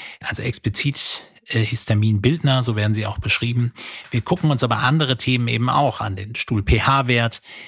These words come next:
das darmassoziierte Immunsystem mittels des sekretorischen Immunglobulin A's beispielsweise und die Darmschleimhautbarriere und Entzündung. Calprotectin könnte man hier erwähnen als Entzündungsmarker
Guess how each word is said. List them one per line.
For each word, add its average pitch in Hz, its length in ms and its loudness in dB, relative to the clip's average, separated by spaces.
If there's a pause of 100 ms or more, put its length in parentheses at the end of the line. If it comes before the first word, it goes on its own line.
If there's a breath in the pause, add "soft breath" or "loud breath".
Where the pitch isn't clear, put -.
(120)
das - 200 -4
darmassoziierte 123 880 2
Immunsystem 117 880 2
mittels 110 400 -2
des - 260 -2
sekretorischen 107 580 -2
Immunglobulin 104 640 0
A's 139 280 2
beispielsweise 110 920 -2 (640 loud breath)
und 127 340 2
die 131 120 0
Darmschleimhautbarriere 113 1080 0
und 110 180 -2
Entzündung. 135 640 0 (260)
Calprotectin 156 920 0
könnte 135 240 0
man 123 120 2
hier 123 160 -2
erwähnen 117 380 0
als 117 180 -6
Entzündungsmarker 135 920 0